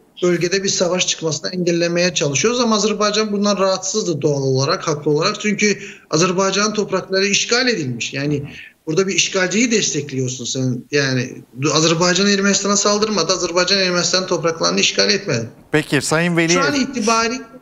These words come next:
Speaker 2: şunu da sormak istiyorum. İki ülke, özellikle Filistin ve İran. Şimdi Filistin'le olan ilişkileriniz, yani, e, bizim Türkiye ile Filistin arasındaki ilişkiler gerilerken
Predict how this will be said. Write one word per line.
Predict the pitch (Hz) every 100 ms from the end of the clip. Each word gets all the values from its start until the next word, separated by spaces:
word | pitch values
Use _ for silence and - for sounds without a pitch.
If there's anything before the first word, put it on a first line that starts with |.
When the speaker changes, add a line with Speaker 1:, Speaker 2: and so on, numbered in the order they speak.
| 240
Speaker 2:
şunu | 185 156 196
da | 190
sormak | - 156 143 135
istiyorum. | 123 - 135 123 139
İki | 160 139 214
ülke, | 185 151 - 139 143 -
özellikle | 123 127 135 135 143
Filistin | 143 147 - 160 151
ve | 160
İran. | 156 165 135 85 80
Şimdi | - 123
Filistin'le | - 143 170 - 156 147
olan | 143 143 139
ilişkileriniz, | 139 143 139 139 131 127 165 - - - - -
yani, | 135 135 135 139
e, | 131 127 120 101 98
bizim | 123 120 160 160 143 -
Türkiye | 160 156 156 156 139
ile | 131 123
Filistin | 135 147 143 - 143
arasındaki | 139 131 123 - 127 131 135
ilişkiler | 123 - 135 127
gerilerken | 120 135 139 143 120 143 165